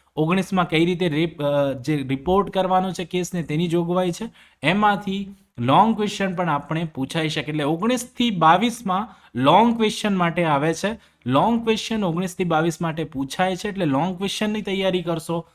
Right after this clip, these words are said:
ત્યારે ફ્રેન્ડ્સ, બહુ જ ઇમ્પોર્ટન્ટલી આપ સૌ પ્રી માટે પણ એલિજિબલ થઈ જશો અને પ્રી માટે જે પ્રશ્ન પૂછાય એના માટે આપ એલિજિબલી આપની થઈ જશે ને આપ એને આન્સર આપી શકશો. એટલા માટે ઓગણીસથી બાવીસમાં વાત કરું છું ત્યારે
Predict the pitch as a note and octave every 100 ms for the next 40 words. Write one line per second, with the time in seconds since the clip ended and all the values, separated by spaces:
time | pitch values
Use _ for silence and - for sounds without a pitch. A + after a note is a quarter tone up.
0 | _ - D3+ D3+ E3 E3+ D3+ D3+ D#3 D#3
1 | C3+ F3+ G3 F3 D#3 E3 D#3+ D#3 D3 D3
2 | C#3 B2+ - D#3 F#3+ - _ _ _ -
3 | E3 G#3 A#3 G#3+ F#3+ F#3+ F3 G3+ G#3 D3
4 | D3+ C#3 D3 D3+ D3 D#3+ F3 F#3 A3+ A3+
5 | G3 G#3+ G#3 G3+ G3 G#3 F#3+ F3 E3+ -
6 | F#3 D#3 C#3+ - F#3 F#3+ E3+ D#3+ D3 F3+
7 | F#3+ C3+ C3+ D3+ D3+ D#3 D#3 E3 - -
8 | _ A#2 B2+ D#3 D3+ - - D3 E3 F#3
9 | A3+ G#3 G3+ D#3+ F#3 F3 C#3 C#3 G#3+ F3+
10 | C#3 C#3 C#3 C3 D#3+ G#3+ A3 G#3+ G3+ G#3
11 | E3+ G#3+ G3+ - F#3+ D#3 D#3+ E3 E3+ C#3
12 | C3+ D3 - C#3+ C3+ C3+ D#3 F3 G3